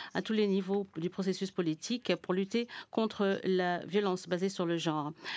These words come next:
de terminer les procédures en vue de la procé-, de la ratification de pacte international de la protection de toutes les personnes, euh, des disparitions forcées, le protocole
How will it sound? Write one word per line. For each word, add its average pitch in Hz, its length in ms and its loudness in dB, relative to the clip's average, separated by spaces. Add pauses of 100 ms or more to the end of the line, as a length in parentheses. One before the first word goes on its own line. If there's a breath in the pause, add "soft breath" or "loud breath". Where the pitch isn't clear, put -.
(200 loud breath)
de 185 420 4 (520 loud breath)
terminer 202 260 4
les 190 100 4
procédures 190 600 2
en 170 100 2
vue 180 120 -2
de 180 40 2
la 170 80 2
procé-, 208 500 -2
de 165 160 0
la 180 120 2
ratification 190 800 0
de 165 140 0
pacte 190 220 -2
international 180 600 2
de 170 40 2
la 165 60 2
protection 185 400 0
de 185 60 2
toutes - 100 -12
les 190 80 0
personnes, 180 580 0 (580 loud breath)
euh, - 440 0
des 185 420 2
disparitions 180 560 0
forcées, 226 500 -2
le 208 60 2
protocole 190 720 0